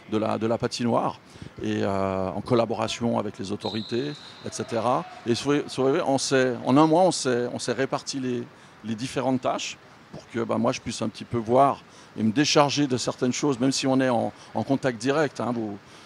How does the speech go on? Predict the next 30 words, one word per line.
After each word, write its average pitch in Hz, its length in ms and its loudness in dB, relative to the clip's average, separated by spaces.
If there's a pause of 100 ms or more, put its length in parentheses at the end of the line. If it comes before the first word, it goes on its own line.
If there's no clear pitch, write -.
(200)
vous 113 140 -8
comprenez 120 380 4
bien 131 240 6
qu'on 110 440 4
se, - 180 -2 (360)
on 117 60 -2
se - 140 -2
rencontre, 123 640 2
euh, 107 200 6
régulièrement 120 720 2 (480)
pour, 113 200 6
euh, 104 180 6
faire 107 200 2
avancer 117 280 4
les 123 120 4
choses, 165 200 4
pour - 140 -4
comprendre 139 380 4
les 139 80 2
choses 180 300 2
aussi. 156 280 -6 (520)
Et, 117 200 2
euh, 101 800 2
et 120 60 -2
Yasmine, 143 440 2
ben, 110 380 2
elle 104 80 -2
apporte 117 320 0
so-, 113 320 -2
sa, 95 380 -6